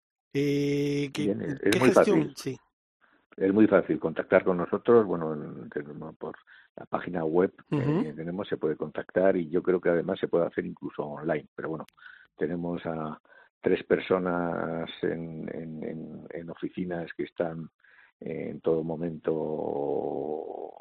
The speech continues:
Speaker 2: eh, al tanto de, de las llamadas que se puedan producir y luego también por, yo creo que a través de internet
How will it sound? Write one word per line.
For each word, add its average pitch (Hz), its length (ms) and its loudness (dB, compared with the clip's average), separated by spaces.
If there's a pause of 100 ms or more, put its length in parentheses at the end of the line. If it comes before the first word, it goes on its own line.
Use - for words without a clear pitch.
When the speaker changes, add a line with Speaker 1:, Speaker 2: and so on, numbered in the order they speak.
(140)
Speaker 2:
eh, - 400 -18
al 78 160 -14
tanto 85 400 -2
de, 76 300 -6
de 73 160 -6
las 76 200 -6 (100)
llamadas 82 680 2
que 76 100 -2
se - 80 -6
puedan 85 180 -2
producir 101 420 2
y - 80 2
luego 85 220 2
también 85 340 0
por, - 280 -2 (140)
yo 82 100 -2
creo 87 140 0
que 73 80 2
a - 20 -20
través 80 220 -2
de 80 60 -4
internet 82 340 -2